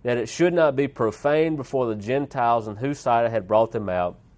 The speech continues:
So I also raised my hand in oath to give them in the wilderness, that I would not bring them into the land which I have given them, flowing with milk and honey, the glory of all lands,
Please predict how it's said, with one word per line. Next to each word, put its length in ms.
So 140
I 40
also 280
raised 440
my 200
hand 240
in 80
oath 220
to 80
give 280
them 220
in 100
the 60
wilderness, 380
that 120
I 20
would 200
not 180
bring 180
them 140
into 160
the 80
land 240
which 160
I 40
have 120
given 220
them, 120
flowing 420
with 160
milk 220
and 100
honey, 160
the 80
glory 260
of 80
all 220
lands, 520